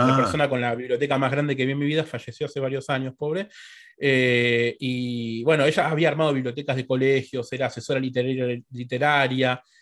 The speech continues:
Speaker 2: Eh, una vez nos había, me había llevado a mí y a mi, a mis padres a conocer a Elsa Bornemann, tuvimos una,
Speaker 1: Uh,
Speaker 2: un café con
Speaker 1: ídola,
Speaker 2: ella,
Speaker 1: claro.
Speaker 2: que me regaló todos sus libros, o sea, de chico leía eso, vale aclarar también.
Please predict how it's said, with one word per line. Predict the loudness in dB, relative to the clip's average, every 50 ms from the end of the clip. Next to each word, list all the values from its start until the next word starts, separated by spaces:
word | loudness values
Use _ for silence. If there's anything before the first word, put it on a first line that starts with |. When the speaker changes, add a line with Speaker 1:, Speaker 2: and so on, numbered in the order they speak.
| _ _
Speaker 2:
Eh, | _ -6 -4 -2 -2 -2 -2 0
una | 0 2 2 4
vez | 4 2 2 0
nos | -4 -4 -2 -2
había, | 0 0 0 0
me | 0 0
había | 2 0 0
llevado | 0 0 0 0 0 0 0 -2 -4 -6 _ _ _ _ _ _ _
a | -4 -2 -2
mí | 0 0 2 2
y | 2
a | 2 2
mi, | 2 0 0 -2 -4 -6
a | -6 -6
mis | -6 -4
padres | 0 0 0 2 2 0
a | 0
conocer | 0 -2 -2 -2 -2 -2
a | 0 0
Elsa | -2 -2 -2 -4 0
Bornemann, | 2 4 2 2 2 -2 -2 -2 -4 -4 -8 -8
tuvimos | _ -8 -6 -6 -6 -4
una, | 0 2 6 6
Speaker 1:
Uh, | 6 6 6
Speaker 2:
un | 4 2
café | -2 -2 0 0 0
con | 2 4 6
Speaker 1:
ídola, | 6 6 6 6 2 0
Speaker 2:
ella, | 0 -2 -6 -14 -20 -20 -20 _ _
Speaker 1:
claro. | -2 0 0 0 0
Speaker 2:
que | 0
me | 2 4
regaló | 4 6 6 6 6 6 6
todos | 6 4 4 4 2
sus | -2 -4
libros, | -2 -2 0 2 2 4 4 2 2 2 -4
o | -12
sea, | -10 -8 -6 -4 -4 -4 -6
de | -6 -8 -4 -4 -4 -4
chico | -4 -8 2 2 2
leía | 4 4 0 0 0 0 0
eso, | 0 -2 -2 -4 -8 -8 -8 -10 _ _ _ _ _ _ _ _ -12
vale | -8 -6 -4 -4 -4
aclarar | -2 0 2 2 4 4 2 0 -2
también. | -4 -6 -4 -4 -4 -4 -6 -8